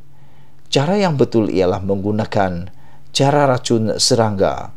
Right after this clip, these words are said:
yang akhirnya pokok akan mati tanpa disedari,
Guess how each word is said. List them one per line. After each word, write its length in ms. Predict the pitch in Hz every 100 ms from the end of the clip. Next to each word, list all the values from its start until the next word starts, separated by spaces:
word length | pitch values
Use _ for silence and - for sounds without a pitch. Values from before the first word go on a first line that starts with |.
| - - - - -
yang 180 | 104 98
akhirnya 800 | - 98 120 107 104 98 131 151 - - - - -
pokok 320 | 170 170 170
akan 320 | 147 143 127
mati 480 | 139 156 - 107 98
tanpa 720 | 92 110 104 98 107 95 90 85 -
disedari, 1200 | 127 110 127 110 - 107 90 104 98 95 82 95